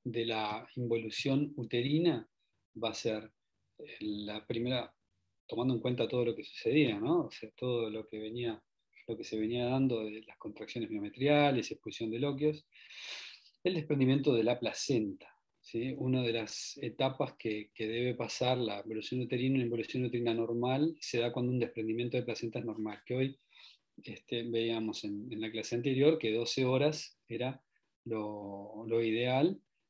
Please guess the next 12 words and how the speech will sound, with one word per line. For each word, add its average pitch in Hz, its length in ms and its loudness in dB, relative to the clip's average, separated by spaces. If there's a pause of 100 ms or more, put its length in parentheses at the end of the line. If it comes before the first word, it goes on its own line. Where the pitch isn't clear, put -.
y 135 380 4
que 120 120 0
puede 143 300 4
irse 147 480 8
un 123 120 2
poco 131 200 0
más 151 180 4
de 120 140 0
doce 135 260 0
a - 20 4
veinticuatro 123 640 0
horas 156 400 6